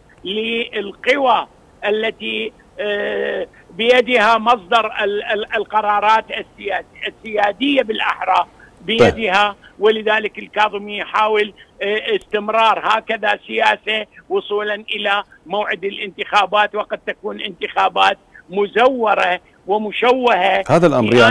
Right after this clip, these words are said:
Speaker 2: يعني، ال-، ال-،
Speaker 1: واحد.
Speaker 2: الكثير، الكثير من، آه، يناقش ويتحاور بشأن الانتخابات، وكأن الانتخابات هي، يعني، آه، طوق النجاة للعراق وطوق النجاة للعراقيين.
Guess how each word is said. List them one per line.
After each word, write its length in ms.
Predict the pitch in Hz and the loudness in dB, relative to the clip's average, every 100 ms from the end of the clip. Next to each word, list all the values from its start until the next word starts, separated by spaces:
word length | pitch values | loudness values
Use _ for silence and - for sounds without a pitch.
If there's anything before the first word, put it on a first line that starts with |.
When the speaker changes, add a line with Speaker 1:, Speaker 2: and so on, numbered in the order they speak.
| 123 | 6
Speaker 2:
يعني، 80 | |
ال-، 100 | 120 | 4
ال-، 60 | 113 | 4
Speaker 1:
واحد. 340 | 113 107 113 | 4 2 0
Speaker 2:
الكثير، 600 | 101 117 120 120 - 147 113 | -2 -2 -2 -2 0 2 0
الكثير 640 | - 113 - 110 135 113 | -2 -4 -4 -2 2 4
من، 260 | 98 104 95 - - - | 4 0 -2 -10 -20 -2
آه، 240 | 101 98 95 | 4 6 6
يناقش 840 | 104 101 107 113 110 113 107 - | 2 2 4 4 2 2 -2 0
ويتحاور 1040 | 98 95 90 95 92 98 90 117 107 101 98 | 4 6 6 4 2 0 2 6 6 6 4
بشأن 460 | 87 - 113 98 | 0 0 2 2
الانتخابات، 760 | 92 95 90 98 101 92 113 110 | 0 -2 -4 -2 0 2 2 2
وكأن 340 | 107 127 151 | 0 2 2
الانتخابات 720 | 123 98 92 - 98 117 113 | 2 0 -2 0 2 2 2
هي، 260 | 110 101 95 - - - - | 2 4 4 0 -18 -20 -2
يعني، 560 | 98 90 92 92 90 87 | 2 2 2 0 0 0
آه، 260 | 85 85 82 | 0 0 0
طوق 320 | 123 131 127 | 2 2 2
النجاة 400 | 107 104 120 127 113 | 0 2 2 2 2
للعراق 520 | 90 92 110 110 101 | 2 4 4 4 2
وطوق 280 | - 101 98 | 0 -2 -2
النجاة 320 | 95 95 113 107 | -4 0 0 0
للعراقيين. 560 | 87 87 85 90 80 | 2 2 0 -4 -6